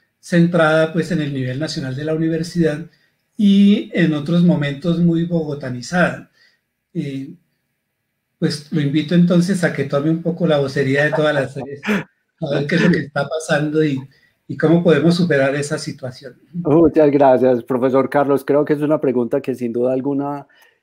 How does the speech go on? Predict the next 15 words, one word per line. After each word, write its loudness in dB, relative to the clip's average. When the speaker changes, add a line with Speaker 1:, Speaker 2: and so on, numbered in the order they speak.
Speaker 2:
eh, -2
tengo 2
algún -4
conocimiento -4
frente -4
a -6
cómo -2
veo 4
yo 2
que -8
se -12
puede -4
manejar -6
la -4
situación -4